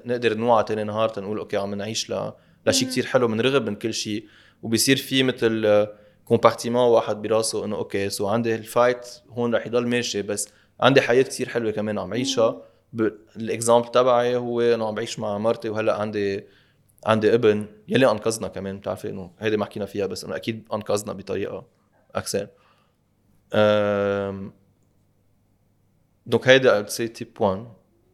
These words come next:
Speaker 1: أه، اثنين، بعتقد ال-، ال-، الكوميونيكيشن، أه،
Speaker 2: مم.
Speaker 1: ال-، كتير، كتير، كتير مهمة. يكون ع-، يكون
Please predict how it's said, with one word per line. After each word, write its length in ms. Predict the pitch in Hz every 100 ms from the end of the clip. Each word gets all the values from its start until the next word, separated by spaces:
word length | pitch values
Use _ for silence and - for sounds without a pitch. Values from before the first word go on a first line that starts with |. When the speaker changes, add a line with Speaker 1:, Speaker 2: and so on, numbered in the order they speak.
| _ _ _ _ _ -
Speaker 1:
أه، 920 | 107 101 101 110 120 87 85 - - - _ -
اثنين، 500 | 139 143 151 147 117
بعتقد 400 | 107 107 131 131
ال-، 520 | 113 107 101 98 98 - _ _ _ _ _ _ _ _ _ - 110
ال-، 640 | 110 110 104 101 101 101
الكوميونيكيشن، 840 | 101 117 113 110 127 127 117 104 95
أه، 400 | 92 92 92 90 98 - _ _ _
Speaker 2:
مم. 300 | 277 254 254 247 _ _ _ - - _ _ _ -
Speaker 1:
ال-، 680 | - 101 98 95 98 92 -
كتير، 300 | - 127 120
كتير، 260 | - 120
كتير 220 | 113 110
مهمة. 300 | 98 98 - - _ -
يكون 320 | 110 - 127
ع-، 180 | 113 117 117
يكون 560 | - 131 135 120 -